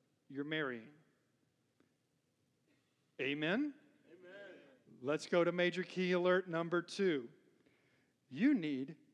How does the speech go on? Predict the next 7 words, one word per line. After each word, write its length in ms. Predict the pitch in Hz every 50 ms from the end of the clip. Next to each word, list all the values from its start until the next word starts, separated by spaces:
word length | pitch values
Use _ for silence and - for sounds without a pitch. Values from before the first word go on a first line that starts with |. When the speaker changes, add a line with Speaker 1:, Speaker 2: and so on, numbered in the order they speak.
| _
Speaker 1:
to 180 | - - 180 175 -
understand 800 | 170 180 185 165 165 147 - - - 139 127 120 120 120 123 123 - _ _ _ _ _ _ _ _ _ _ - -
their 160 | 139 131 120
family. 580 | - - 127 117 113 101 101 98 98 92 95 _ _ _ _ _ _ _ _ _ _ _ _ _ _ _ _ _ _ _ _ _ _ _ _ _ _ _ _ _ _ - _ _ _ _ _ _
I 100 | - 170
didn't 380 | 160 - - 320 359 320 269 208
say 480 | - - - 185 170 156 151 147 135